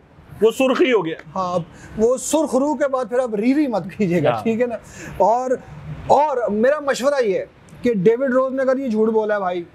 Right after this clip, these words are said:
Speaker 2: बहुत ही गलत बात की है,
Speaker 1: ठोको।
Speaker 2: तो इसको कोर्ट ले जाओ भाई,
Speaker 1: फिर
Speaker 2: वहाँ से
Speaker 1: ठोको
Speaker 2: आपको
Speaker 1: इस तरीके
Speaker 2: अब
Speaker 1: से।
Speaker 2: इंसाफ मिलेगा ना, फिर इंसाफ मिल जाएगा आपको,
Speaker 1: हाँ।
Speaker 2: इंशाल्लाह ताला,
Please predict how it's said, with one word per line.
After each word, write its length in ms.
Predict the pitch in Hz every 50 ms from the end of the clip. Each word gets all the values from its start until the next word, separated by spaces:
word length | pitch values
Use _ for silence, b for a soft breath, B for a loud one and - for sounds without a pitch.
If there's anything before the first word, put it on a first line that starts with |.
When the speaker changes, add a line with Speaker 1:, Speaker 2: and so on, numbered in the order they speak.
| - - - - 180
Speaker 2:
बहुत 220 | 190 208 240 240
ही 40 | 277
गलत 220 | 254 254 254 254 233
बात 260 | 226 220 208 165 -
की 120 | 190 175
है, 80 | 160 135
Speaker 1:
ठोको। 640 | - - - 262 294 285 254 320 262 208 170 - - - -
Speaker 2:
तो 160 | 277 277 - -
इसको 200 | 254 - - 311
कोर्ट 240 | 254 247 285 285 285
ले 100 | 277 269
जाओ 160 | 269 262 240
भाई, 140 | 220 226 233
Speaker 1:
फिर 520 | 220 175 143 - - - - 202 185 208 269
Speaker 2:
वहाँ 120 | 277 240
से 60 | 247
Speaker 1:
ठोको 80 | 262 262
Speaker 2:
आपको 120 | 214 196
Speaker 1:
इस 60 | 190
तरीके 200 | 302 285 262 233
Speaker 2:
अब 60 | 240 247
Speaker 1:
से। 120 | 320 320
Speaker 2:
इंसाफ 240 | 285 - 285 285 254
मिलेगा 240 | 277 277 269 285 302
ना, 60 | 302
फिर 200 | - 269 320 320
इंसाफ 240 | 302 254 269 269 247
मिल 140 | 247 226
जाएगा 200 | 220 220 208 196
आपको, 180 | 170 - - 139
Speaker 1:
हाँ। 380 | 131 120 107 95 - - - -
Speaker 2:
इंशाल्लाह 460 | 226 247 - - - 262 247 226 214 196
ताला, 220 | 185 170 156